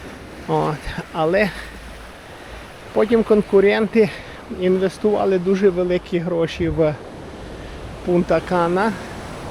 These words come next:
і сюди потік туристів зменшився. І тут випав такий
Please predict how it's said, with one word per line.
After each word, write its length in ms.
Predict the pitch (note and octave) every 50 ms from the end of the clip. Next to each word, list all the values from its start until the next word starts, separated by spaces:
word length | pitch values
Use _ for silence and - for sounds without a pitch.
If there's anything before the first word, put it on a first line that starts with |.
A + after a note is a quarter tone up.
| - - - - - - - -
і 60 | F3+
сюди 360 | - - G3+ F#3+ F#3 A3+ B3+
потік 380 | A#3+ - A3+ G#3+ - - A3+ G3+ -
туристів 560 | - G#3+ G3+ G#3 G#3+ G#3 - - A3 G#3 G3 F#3
зменшився. 840 | E3+ F#3+ G3 G3 F#3 F#3 F3+ - - F3 D3+ D3 - - - C#3+
І 60 | D3+ D3 -
тут 140 | G#3 G#3 - - - - - - - -
випав 320 | F3+ G3+ G3 G#3 G3 F3+ -
такий 380 | - F#3 - - - G3 F#3